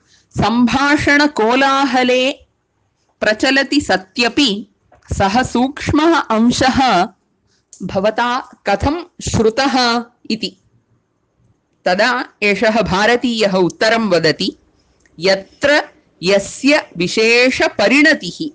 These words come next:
यस्य विशेषमतिः भवति यस्मिन् कार्ये,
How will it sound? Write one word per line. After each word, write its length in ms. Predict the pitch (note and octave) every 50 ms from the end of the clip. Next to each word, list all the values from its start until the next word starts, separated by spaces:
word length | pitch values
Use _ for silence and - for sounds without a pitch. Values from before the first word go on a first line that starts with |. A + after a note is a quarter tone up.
| _ _ _ _ _ _ _ _ _ _ _ -
यस्य 760 | D#3 E3 E3 E3+ - - - C#4 C4+ B3+ F#3+ D#3+ E3+ A#3 - - - - _ _ _ _ _ -
विशेषमतिः 1500 | F3+ F3+ F#3 A#3+ A#3 A#3+ B3 C4+ B3+ - - - C#4 - - - _ _ - F#3+ F#3 G3+ G3+ - B3+ B3+ - C#4+ B3
भवति 540 | F#3+ G3 F#3+ G3 A3 G#3+ - A3 G3 - - - F#3
यस्मिन् 480 | F#3 F3+ - - - A#3 A#3 A3 G3
कार्ये, 760 | - - F3 F3 F3+ G3 G3+ G3+ A#3 B3 A3+ D#3+ D#3+ G#3+ -